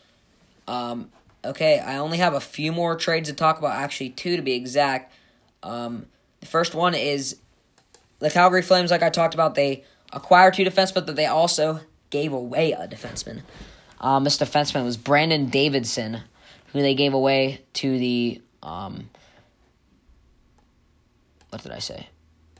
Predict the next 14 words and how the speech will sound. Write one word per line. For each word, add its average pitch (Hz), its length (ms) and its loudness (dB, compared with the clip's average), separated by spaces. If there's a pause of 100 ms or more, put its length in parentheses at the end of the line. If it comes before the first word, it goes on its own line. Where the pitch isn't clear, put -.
(920)
Oh, 110 100 -8
shoot. - 300 -10 (2000)
I 131 100 6
lost 127 200 4
my 131 80 -2
train 127 220 -4
of 113 60 -12
thought 123 200 -2
there, 117 140 -8
sorry. 113 320 -2 (400)
Um, 127 320 0
San 170 240 8
Jose 160 240 6
Sharks. 143 560 4